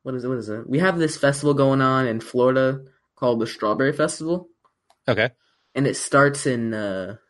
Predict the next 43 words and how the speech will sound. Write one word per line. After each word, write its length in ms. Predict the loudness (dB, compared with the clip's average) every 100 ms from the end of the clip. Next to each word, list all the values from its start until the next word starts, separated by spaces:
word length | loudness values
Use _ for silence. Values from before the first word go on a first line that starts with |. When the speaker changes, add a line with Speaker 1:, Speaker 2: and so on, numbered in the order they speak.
| -12
Speaker 1:
I 60 | -6
wanna 160 | -6
say 540 | -4 -2 -2 -2 -8 _ -6
a 120 | -2
week 360 | 0 0 0 -4
in 140 | -2
March. 480 | 2 2 0 -10 -16 _ _ _ _ _ _ _ _ _ _ _ _ _ _ -6
Speaker 2:
Okay. 240 | 0 0 -2 _ _ _ _ -6
Speaker 1:
And 400 | -2 0 0 2
I, 140 | 2
they're 260 | 4 6 6
doing 160 | 6 4
some 180 | 2 4
good 100 | 6
marketing 400 | 6 4 4 4
over 120 | 4
there 140 | 0
for 120 | 0
the 100 | -2
Apollos. 680 | -4 0 2 4 2 0 -10 -18 _ _ _ _ _ -4
Essentially, 400 | -2 0 2 2
if 140 | 0
you 260 | -4 -6 -8 -6 -2
go 100 | 0
to 60 |
the 100 | 0
Strawberry 420 | 0 0 2 2 2
Festival 360 | 0 0 -4
and 80 | -2
get 100 | -2
a 40 |
ticket, 480 | -2 -4 -2 -4 -4 _ -20 _ _
you 100 | 0
get 120 | 0
a 40 | 0
free 200 | -2 -2
ticket 320 | -2 -4 -2
to 40 | -2
the 120 | 0
Orlando 280 | 0 -2 -2
Apollos 400 | -2 -2 -2 -6
game. 280 | -10 -12 -18 _ _ _ _ _ _
Speaker 2:
Nice. 640 | -4 -2 -2 -4 -14 -18